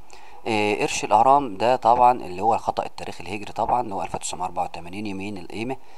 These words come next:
طبعا التاريخ الهجري اللي هو ألف وأربعمية وأربعة يسار القيمه. تمام. التركيب بتاعها من الالومنيوم والبرونز، الوزن بتاعها اتنين جرام، القطر بتاعها تمنتاشر، السمك بتاعها واحد مللي. إيه، طبعا، إيه، العمله ديت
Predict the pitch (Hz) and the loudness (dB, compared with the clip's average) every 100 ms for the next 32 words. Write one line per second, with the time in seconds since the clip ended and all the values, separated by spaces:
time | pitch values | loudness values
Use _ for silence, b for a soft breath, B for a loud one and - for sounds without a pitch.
0 | B B - 135 110 - 110 - 104 107 | B B 10 10 10 2 -6 -4 -8 -8
1 | 95 95 98 98 - - 85 92 87 85 | -4 0 0 0 -4 -4 0 2 2 4
2 | 98 104 95 - 101 - 90 82 - B | 4 6 4 0 0 -2 -8 -10 -12 B
3 | B B B - - - 107 160 165 - | B B B -14 -10 0 4 4 0 -6
4 | 113 - - 143 - 135 120 110 104 107 | -6 -6 -10 -4 4 4 4 0 -2 0
5 | 120 113 90 - 131 131 110 113 110 95 | -2 -2 -4 0 0 0 -4 -4 -4 -4
6 | - - - 95 87 104 117 110 113 - | 0 0 -2 -8 2 4 4 0 -8 -8
7 | - 104 101 - 92 87 104 101 110 - | -4 0 0 0 -6 -8 -8 -6 -6 -6
8 | 95 87 87 87 - 98 - - 95 92 | -8 -8 -8 -8 -8 -10 -10 -4 -2 -2
9 | 98 - 101 95 92 - - 101 95 - | -4 -4 4 4 2 -6 -10 -10 -10 -10
10 | B B B B B 104 104 104 104 104 | B B B B B 0 2 2 0 0
11 | 127 135 139 131 - 104 98 78 82 101 | 4 6 4 2 -4 -6 -6 -8 -6 0
12 | 113 104 101 131 131 | 0 0 -4 -2 -2